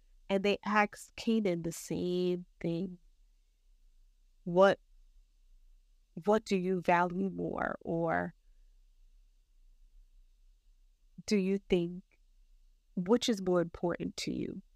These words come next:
respect or fear?" And this is, like, the old head way of trying to gauge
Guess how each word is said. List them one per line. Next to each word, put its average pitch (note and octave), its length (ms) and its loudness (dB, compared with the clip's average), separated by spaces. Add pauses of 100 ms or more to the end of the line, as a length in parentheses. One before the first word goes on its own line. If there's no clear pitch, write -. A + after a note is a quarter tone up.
respect - 500 -4
or E3 260 -4
fear?" - 360 -8 (460)
And G#3 160 4
this B3+ 200 2
is, B3 220 2
like, E3 240 0
the - 120 -4
old F3+ 280 -2
head E3+ 240 0
way E3 340 -2
of - 140 -10
trying A#3 340 0
to F3 140 -4 (100)
gauge F3+ 840 -4